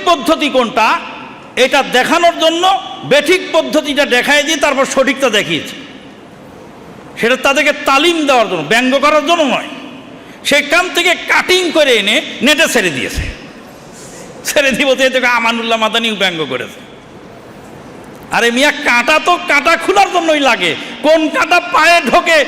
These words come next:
আর কোন কাঁটা কাঁটা খোলে সেটা তো বুঝতে হবে। কাঁটা তো দুইটা না, একটা কাঁটা কি হয়েছে, ঢুকছে পায়ের মধ্যে, আর একটা কাঁটা এসে ওই কাঁটাটাকে খুলে বের করছে।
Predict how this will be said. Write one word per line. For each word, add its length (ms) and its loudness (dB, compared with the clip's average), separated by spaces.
আর 160 2
কোন 300 2
কাঁটা 280 2
কাঁটা 380 0
খোলে 460 2
সেটা 200 2
তো 100 0
বুঝতে 320 -2
হবে। 180 -4
কাঁটা 220 4
তো 120 2
দুইটা 300 2
না, 240 2
একটা 300 2
কাঁটা 200 2
কি 100 0
হয়েছে, 280 2
ঢুকছে 340 2
পায়ের 240 2
মধ্যে, 340 -4
আর 180 2
একটা 280 0
কাঁটা 360 2
এসে 160 0
ওই 160 4
কাঁটাটাকে 480 0
খুলে 300 2
বের 180 4
করছে। 360 -2